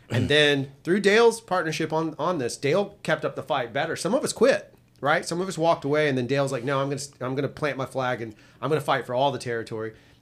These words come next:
And he did an admirable job at it and got us. Now, all of a sudden,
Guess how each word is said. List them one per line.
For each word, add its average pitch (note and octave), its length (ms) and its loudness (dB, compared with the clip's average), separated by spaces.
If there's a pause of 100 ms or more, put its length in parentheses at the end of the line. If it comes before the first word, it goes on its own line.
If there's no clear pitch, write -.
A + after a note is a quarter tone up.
And D#3+ 140 0
he A3 80 4
did G3+ 80 4
an - 80 -6
admirable D#3+ 420 0
job F#3 300 0
at A#2 160 0
it A#2+ 100 -4
and B2+ 120 -4
got C#3+ 180 4
us. C#3 80 -4 (280)
Now, A3 320 4
all F#3 80 6
of C#3 80 -2
a C3 40 -2
sudden, B2+ 400 -2